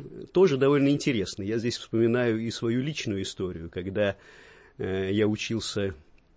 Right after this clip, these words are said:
в школе, в театральной школе, и преподавал, э, литературу, такой крупный учитель литературы, которого многие знают, Лев Соломонович Айзерман, э, он нам давал совершенно такую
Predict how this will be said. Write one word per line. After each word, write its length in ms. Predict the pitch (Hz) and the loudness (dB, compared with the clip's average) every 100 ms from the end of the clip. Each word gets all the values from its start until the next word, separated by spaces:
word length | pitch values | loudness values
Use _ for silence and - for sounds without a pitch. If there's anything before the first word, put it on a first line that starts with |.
| _ _ | _ _
в 80 | - | -10
школе, 420 | - 131 127 92 | -4 4 4 4
в 80 | 90 | 0
театральной 560 | - 107 117 104 95 104 | 0 0 2 2 2 -2
школе, 400 | - 123 101 87 | -2 -2 0 -2
и 40 | |
преподавал, 680 | - 104 107 113 113 101 98 - - - - _ | -6 -6 0 2 4 4 0 -8 -20 -20 -20 _
э, 120 | 101 | -2
литературу, 840 | 104 107 120 113 131 113 110 95 87 | 0 4 4 2 0 0 0 -2 -6
такой 240 | - 95 107 | -10 -4 -4
крупный 720 | - 139 127 117 107 95 - _ _ _ _ _ | 0 -2 0 2 2 -2 -10 _ _ _ _ _
учитель 440 | 123 - 135 127 | -2 0 0 2
литературы, 580 | 117 107 120 120 131 101 | 2 4 4 4 0 0
которого 520 | 113 101 104 101 95 95 117 - | -2 -2 2 2 0 -6 -12 -4
многие 500 | 117 127 117 104 117 | 4 6 6 4 0
знают, 520 | 107 110 101 95 95 _ - _ - _ - _ | 2 2 4 2 -2 _ -20 _ -20 _ -20 _
Лев 240 | 123 127 - | 4 4 4
Соломонович 520 | 127 120 120 107 - | 2 4 4 4 2
Айзерман, 640 | 113 123 123 101 90 98 - | 4 4 4 2 -2 -10 -14
э, 220 | - 113 | -4 -2
он 300 | 107 175 208 | 4 6 6
нам 520 | 165 175 175 151 - 120 | 8 6 4 0 -4 2
давал 460 | 127 143 165 151 127 135 | 4 6 4 4 -2 -10
совершенно 540 | - 123 - 156 147 | -4 -4 0 2 4
такую 500 | 123 113 131 127 123 | 2 -2 0 2 2